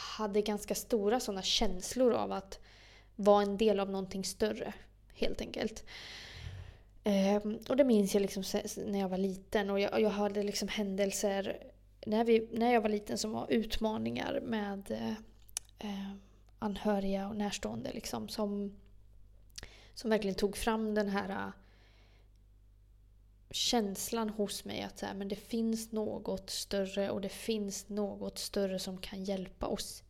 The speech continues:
i svåra situationer. Ehm, som jag då idag säger är liksom universum, the divine, ehm,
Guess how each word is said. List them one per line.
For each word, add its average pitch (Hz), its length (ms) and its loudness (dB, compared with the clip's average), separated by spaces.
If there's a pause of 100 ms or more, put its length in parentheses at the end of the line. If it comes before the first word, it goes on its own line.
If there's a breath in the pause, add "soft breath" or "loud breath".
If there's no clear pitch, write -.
i 190 220 -4 (260)
svåra - 520 -6
situationer. - 800 -4 (920 loud breath)
Ehm, 185 800 -8 (380)
som 202 240 -4
jag 196 140 0
då 190 120 -4 (100)
idag 202 340 -2
säger 190 300 -2
är 190 180 -4
liksom 185 340 -10 (340)
universum, 196 800 -2 (260)
the 196 100 0
divine, 185 640 -2 (920 loud breath)
ehm, 220 760 -12